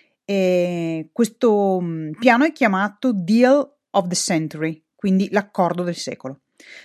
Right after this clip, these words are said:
Trump ha presentato questo piano in pompa magna,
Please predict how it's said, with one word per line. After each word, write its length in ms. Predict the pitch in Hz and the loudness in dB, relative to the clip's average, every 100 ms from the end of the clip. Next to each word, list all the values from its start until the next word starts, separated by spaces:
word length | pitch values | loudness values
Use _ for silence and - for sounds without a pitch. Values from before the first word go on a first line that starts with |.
| _ | _
Trump 280 | - 285 359 | 2 2 4
ha 80 | 370 | 0
presentato 760 | 247 247 226 220 202 180 160 | 2 0 2 0 0 -4 -6
questo 260 | - 196 190 | -4 -4 -2
piano 220 | 196 240 | 2 6
in 140 | 269 | 6
pompa 260 | - 196 185 | 4 2 2
magna, 400 | 156 139 170 247 | 0 -4 -6 -8